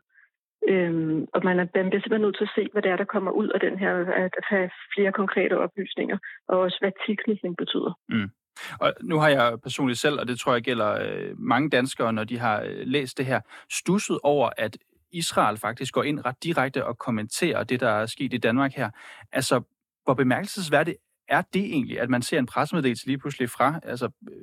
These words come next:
Speaker 2: Benjamin Netanyahu selv, som, øh, går ind og kommenterer en dansk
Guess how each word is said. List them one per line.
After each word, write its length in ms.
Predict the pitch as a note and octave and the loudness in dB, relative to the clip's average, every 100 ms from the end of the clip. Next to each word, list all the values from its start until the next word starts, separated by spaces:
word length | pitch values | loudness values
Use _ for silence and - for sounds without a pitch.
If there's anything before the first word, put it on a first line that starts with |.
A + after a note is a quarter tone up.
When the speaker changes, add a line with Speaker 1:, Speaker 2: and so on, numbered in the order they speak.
| - C#3+ | -8 0
Speaker 2:
Benjamin 380 | B2 A#2+ A#2 | 2 2 2
Netanyahu 460 | A#2+ A#2 C3 A#2 D3+ | 0 0 2 2 2
selv, 220 | C3+ D#3+ - _ | -4 -4 -6 _
som, 320 | - C3 A#2+ | 0 2 4
øh, 280 | A2+ A2+ A#2 - - D3+ | 2 0 -2 -4 -8 0
går 100 | C#3 | 0
ind 80 | B2+ | 0
og 60 | |
kommenterer 440 | B2+ A#2 - D#3 - | 0 -2 0 0 0
en 120 | A#2+ | -2
dansk 320 | A2 C#3+ - | 2 0 0